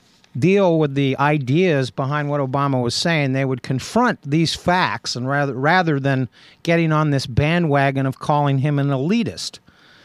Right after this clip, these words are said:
This elitist propaganda that's, uh, been utilized by Richard Nixon, Ronald Reagan, and pseudo-intellectuals like William Kristol,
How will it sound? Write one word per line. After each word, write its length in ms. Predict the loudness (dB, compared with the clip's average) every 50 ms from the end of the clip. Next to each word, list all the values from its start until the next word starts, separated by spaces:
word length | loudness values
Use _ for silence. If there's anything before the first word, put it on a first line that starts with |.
| -20 -20 -20 -20 _ _ _
This 220 | -2 -2 -2 -2 -2
elitist 720 | -2 -2 0 0 0 0 0 0 2 0 0 -2 -2 -6 -10 -16 _ _
propaganda 760 | 2 2 2 2 0 0 -2 0 0 2 2 2 0 0 -2 -2
that's, 340 | -4 -4 -6 -6 -6 -4 -2
uh, 240 | 0 0 0 0 -2 -4 -10 -16 -10 -6
been 220 | -2 -2 0 0 0
utilized 640 | 0 2 2 2 2 2 2 2 2 2 0 0 0
by 120 | 0 2
Richard 400 | 2 4 2 2 0 0 -4 -4
Nixon, 400 | -2 -4 -4 -4 -4 -4 0 2
Ronald 360 | 2 2 4 2 2 2 0 0
Reagan, 480 | 2 2 2 2 0 0 -2 -2 -2
and 460 | -4 -4 -4 -4 -2 -2 -2 -4 -6 -8 _ _ _ _ _ _
pseudo-intellectuals 1080 | -8 -4 0 2 2 4 4 2 2 2 2 2 0 0 0 -2 -4 -6 -6 -4 -4
like 180 | -4 -4 -4 -4
William 300 | -4 -2 0 0 -2 -2
Kristol, 640 | -4 -4 -2 0 0 0 0 -2 -4 -4 -4 -6